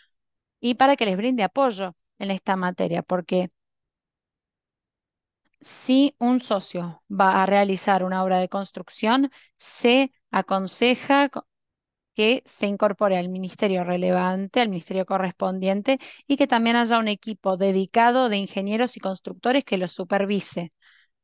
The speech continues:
Esas son algunas de las cuestiones clave que quería mencionar. No quiero superponerme con lo que dijo Suparva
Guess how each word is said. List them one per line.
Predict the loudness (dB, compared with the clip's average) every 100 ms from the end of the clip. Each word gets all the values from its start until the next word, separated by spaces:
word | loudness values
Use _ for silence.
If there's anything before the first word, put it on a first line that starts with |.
| _ _ _ -2
Esas | 0 0
son | 0 0 2 -2 -6 _ _ _ -6
algunas | -4 0 2 0 -2
de | -2 0
las | 0
cuestiones | -4 -4 -4 -4
clave | -2 2 2 2 0
que | -2
quería | -4 0 0
mencionar. | -2 -4 0 2
No | 0 -2
quiero | -2 2 2 0
superponerme | -2 -8 -2 -2 -2 -4 -2 -2 -2
con | -4 -6
lo |
que | -2 -2
dijo | -2 -4
Suparva | -8 -6 0 2 4 4 2